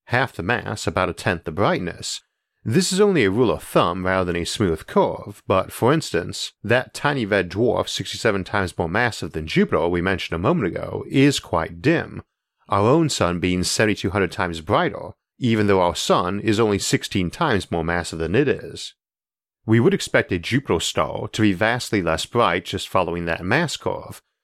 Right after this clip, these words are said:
but if it were that bright, since Jupiter is five times farther from the sun than Earth is, and usually four to six times farther from Earth than the sun, we would expect it to be about one hundred thousand to two hundred fifty thousand times less bright in our sky than our own sun.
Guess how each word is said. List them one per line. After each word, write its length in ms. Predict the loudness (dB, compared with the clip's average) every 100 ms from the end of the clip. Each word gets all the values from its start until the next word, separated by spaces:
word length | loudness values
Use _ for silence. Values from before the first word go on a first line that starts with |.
| _
but 140 | -2 0
if 100 | 2
it 120 | 2
were 200 | 4 4
that 260 | 4 2 2
bright, 420 | 0 0 -10 -12
since 360 | -6 0 0 0
Jupiter 380 | 0 0 4 2
is 100 | 2
five 340 | 2 2 2
times 320 | -2 -4 -4
farther 340 | -2 0 0 -2
from 160 | -4
the 60 | -6
sun 300 | 0 0 0
than 120 | 0
Earth 240 | 0 0 -2
is, 400 | -8 -6 -8 -8
and 240 | -2 0 2
usually 260 | 0 0
four 240 | -4 2 2
to 80 | 2
six 240 | -4 -4
times 320 | -4 -4 -4
farther 320 | -2 -2 -2
from 220 | -6 -10 -2
Earth 240 | 0 0
than 200 | -2 -4
the 40 | -4
sun, 480 | 0 0 0 -6 -12 _
we 220 | 0 4
would 140 | 4 4
expect 380 | 2 0 -2 -2
it 20 |
to 80 | 2
be 140 | 4
about 280 | 4 0 2
one 160 | 2
hundred 200 | 4 2
thousand 540 | 2 2 0 0 -2 -4
to 80 | -6
two 260 | 0 2 4
hundred 220 | 4 2
fifty 240 | 0 0
thousand 460 | 0 0 0 -2 -4
times 340 | -2 -2 0
less 180 | 0 0
bright 380 | 0 2 2 0
in 80 | 0
our 240 | 2 2
sky 360 | 0 -2 -2 0
than 140 | 0
our 180 | 2 6
own 200 | 4 4
sun. 480 | 0 -4 -6 -18